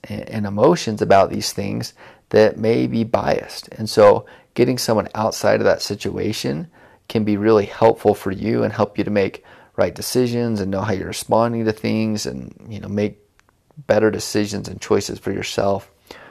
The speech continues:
moving forward. There's a lot that goes into the divorce experience and process, and I, I don't pretend in,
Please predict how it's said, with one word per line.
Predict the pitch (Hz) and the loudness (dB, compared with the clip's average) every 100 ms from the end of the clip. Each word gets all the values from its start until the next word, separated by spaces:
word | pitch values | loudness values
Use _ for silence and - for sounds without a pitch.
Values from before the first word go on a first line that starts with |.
| _ - | _ -4
moving | 104 98 92 | -2 -2 -8
forward. | - 101 107 98 - - - - - - - | -2 0 2 -2 -6 -20 -20 -20 -20 -16 4
There's | 123 156 | 6 6
a | 131 | 6
lot | 104 98 113 120 - 110 | 6 6 8 6 0 -8
that | 95 | -2
goes | 110 107 101 | 4 4 4
into | 101 104 - 101 | -2 -2 -4 -6
the | 104 87 87 - | -4 -8 -8 -8
divorce | 104 98 104 101 - | -6 -2 2 2 0
experience | - - 101 101 | -10 -4 -4 -4
and | - | -8
process, | - 104 110 - - - 113 | -4 -2 -2 -4 -6 -6 -4
and | 107 | -2
I, | 101 - - - 110 | -2 -4 -20 -4 4
I | |
don't | 123 165 - | 6 6 2
pretend | 104 - 107 113 120 110 | -4 0 2 2 0 -4
in, | - 107 95 | -4 -6 -8